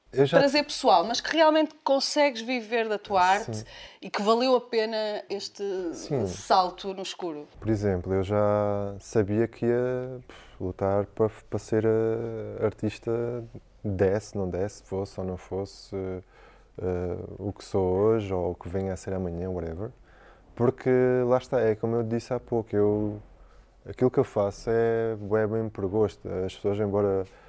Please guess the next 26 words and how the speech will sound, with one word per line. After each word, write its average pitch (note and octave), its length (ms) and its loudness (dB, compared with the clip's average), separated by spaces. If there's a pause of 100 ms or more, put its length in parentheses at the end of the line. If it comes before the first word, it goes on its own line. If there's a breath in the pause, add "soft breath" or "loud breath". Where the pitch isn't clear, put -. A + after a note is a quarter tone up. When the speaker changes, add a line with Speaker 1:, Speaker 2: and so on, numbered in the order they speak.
(180 loud breath)
Speaker 1:
haja F#2+ 220 -2
pessoas - 300 -4
que - 60 -20
possam G2 340 -4
pensar, F#2+ 380 -4
ou F#2 360 -6 (360)
whatever, F2 420 -6 (200)
o G2 80 -8
contrário, F2 440 -6 (360 soft breath)
eu - 80 -2
faço B2 320 0
mesmo C3 220 2
por B2 180 2
gosto A#2 320 2
e G#2 40 0
eu G2+ 60 2
todos G2+ 340 -2
os F#2+ 80 -2
dias, G#2 340 0 (160)
eu G#2 220 -2
gosto G#2 280 0 (100)
de, F#2+ 120 -2 (200)
nem G2 120 2
que - 80 -6
seja G#2+ 280 2
arriscar G#2+ 600 2